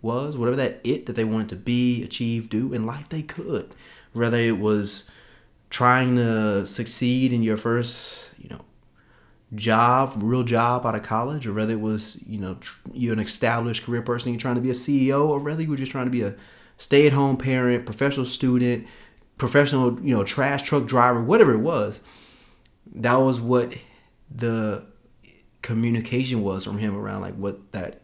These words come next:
that embodied. And, you know, by the time I make it, you know, ninety percent through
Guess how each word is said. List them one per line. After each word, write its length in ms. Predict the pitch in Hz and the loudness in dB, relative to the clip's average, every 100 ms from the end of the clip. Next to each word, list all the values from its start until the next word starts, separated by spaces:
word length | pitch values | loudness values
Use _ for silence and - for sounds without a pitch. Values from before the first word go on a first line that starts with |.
| - | -10
that 200 | 101 92 | -8 -6
embodied. 580 | 92 101 104 135 107 - - _ _ _ - - | -6 -4 -2 -2 -4 -8 -20 _ _ _ -20 -8
And, 440 | 139 135 123 117 - - - - | 0 2 4 2 -2 -14 -20 -2
you 120 | 135 | 0
know, 60 | 113 | 4
by 120 | 120 | 4
the 60 | |
time 420 | 113 131 147 147 131 | 2 2 4 6 6
I 340 | 127 120 120 | 6 4 2
make 360 | 113 117 117 123 | 2 0 -2 0
it, 320 | 110 107 - - - _ | 0 -2 -8 -20 -20 _
you 80 | 110 | -6
know, 60 | 98 | 2
ninety 580 | 113 120 131 127 127 | 4 4 4 4 2
percent 600 | 117 123 120 - 120 120 - - | 0 -2 -4 -2 -2 -4 -8 -8
through 580 | 117 120 117 113 110 | -4 0 0 0 -2